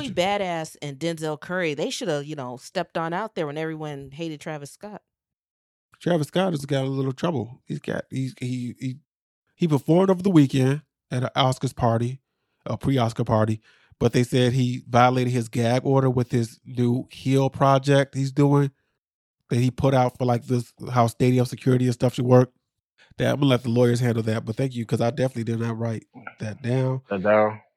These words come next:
Speaker 1: Chica, uh, rapper who's been going through a lot. She said she was gonna kill herself over the weekend, that people couldn't find her. And then she said, "I'm doing okay,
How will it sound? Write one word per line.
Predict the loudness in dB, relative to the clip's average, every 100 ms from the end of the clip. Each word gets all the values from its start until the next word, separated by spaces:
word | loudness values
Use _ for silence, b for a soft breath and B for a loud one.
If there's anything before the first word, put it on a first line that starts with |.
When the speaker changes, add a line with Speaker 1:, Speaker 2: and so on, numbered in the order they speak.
| _
Speaker 1:
Chica, | 2 2 6 6 6 4 B -20 _
uh, | 8 10 10 6
rapper | 6 8 8 6 6 0 _ _ _ _ _ _ _ _ _ -2
who's | 2 2
been | 2 0
going | 2 2 2
through | 0 0
a | 0
lot. | 2 6 8 8 4 -6
She | -6
said | -2 0 0
she |
was | 0
gonna | 0 -2
kill | 0 2
herself | 4 4 2
over | 2 0
the | 4
weekend, | 4 4 2 2 2
that |
people | 0 -4
couldn't | -2 -4 0
find | 4 6 6 6
her. | 4 2 b b b _
And | -2 2
then | 4 4 2 -2 -10 _ _ _ _ _ _ _ _ _ _ -10
she | -6
said, | 0 2
"I'm | 2
doing | -2 -2 -2
okay, | -4 2 4 6 6 4